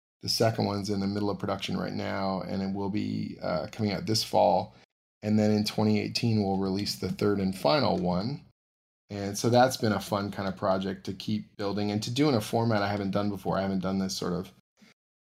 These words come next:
uh, grouping of miniseries for my own creator-owned stuff before. And,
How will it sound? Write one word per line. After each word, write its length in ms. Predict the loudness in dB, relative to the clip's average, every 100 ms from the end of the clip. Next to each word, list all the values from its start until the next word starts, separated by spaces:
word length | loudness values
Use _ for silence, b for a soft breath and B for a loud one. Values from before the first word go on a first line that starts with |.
| -4
uh, 140 | -2
grouping 420 | 0 0 2 4
of 80 | 4
miniseries 640 | 4 2 0 2 0 0
for 160 | 0 0
my 160 | 2 0
own 140 | -2
creator-owned 440 | -2 0 0 0
stuff 240 | -2 -4 -4
before. 460 | -8 -4 -2 -2
And, 200 | -4 -6